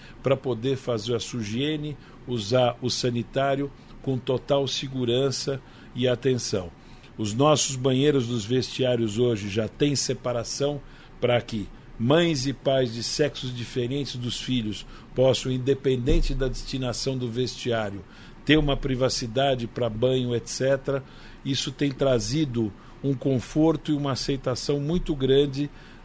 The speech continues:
daquelas famílias que talvez, eh, não se sentissem incluídas ou seguras pra poder frequentar com os seus filhos.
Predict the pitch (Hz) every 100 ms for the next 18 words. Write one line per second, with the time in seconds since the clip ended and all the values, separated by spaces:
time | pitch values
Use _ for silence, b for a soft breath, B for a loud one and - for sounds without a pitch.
0 | - 123 120 - 131 127 - - 123 123
1 | 131 127 - 127 135 120 110 135 127 -
2 | - B B B 117 120 123 156 135 139
3 | - 131 117 139 - 147 127 147 131 180
4 | 143 110 101 - - B B 139 143 -
5 | - 156 131 208 196 143 - 135 139 131
6 | 120 131 - 131 - 120 104 127 127 -
7 | B B B - 131 127 - 135 - -
8 | 92 85 80